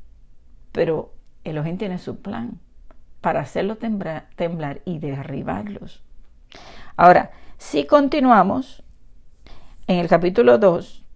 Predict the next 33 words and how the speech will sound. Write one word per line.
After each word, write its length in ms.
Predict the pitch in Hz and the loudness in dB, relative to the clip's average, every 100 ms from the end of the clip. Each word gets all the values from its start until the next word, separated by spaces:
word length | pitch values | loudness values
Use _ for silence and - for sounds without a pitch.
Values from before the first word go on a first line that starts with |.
| - - - - - | -20 -20 -20 -18 -6
para 180 | - 156 | -2 0
que 100 | 156 | 4
vea 180 | 165 185 | 4 4
que 80 | 190 | 0
tiene 200 | 185 175 | -2 -2
una 140 | 180 | -2
secuencia, 640 | - 202 - 165 156 156 160 | -4 -6 -2 -2 -2 -4 -4
dice, 500 | 165 - 175 151 - - - - - - - - - - - | -4 0 2 2 -2 -18 -20 -20 -18 -20 -20 -20 -8 -2 0
"Alcé 280 | 156 180 | 0 0
mis 180 | 185 190 | -2 4
ojos 280 | 190 220 208 | 6 6 2
y 60 | 180 | 0
miré 220 | 170 165 | 2 2
un 100 | 175 | 4
varón 260 | 180 170 | 2 2
que 100 | 175 | 0
tenía 280 | 170 156 160 | -2 -2 -2
un 140 | 180 175 | -2 0
ma-, 220 | 160 - | 0 -2
en 140 | 175 | -2
la 80 | 185 | -2
mano 220 | 165 156 | 0 -2
un 60 | 160 | -4
cordel 560 | - 147 139 139 139 - - - - | -4 -4 -2 -2 -4 -8 -16 -18 -6
de 120 | 135 | -4
medir, 380 | 147 269 240 - - - - - | 0 0 -2 -6 -20 -16 -10 -4
y 80 | - | 4
que 140 | 285 | 10
le 120 | 277 247 | 10 10
dijo, 440 | 233 214 226 - | 8 4 0 -2
'¿A 120 | 185 | -2
dónde 260 | 180 175 185 | 0 2 0
vas?' 340 | 233 - - | 0 -4 -8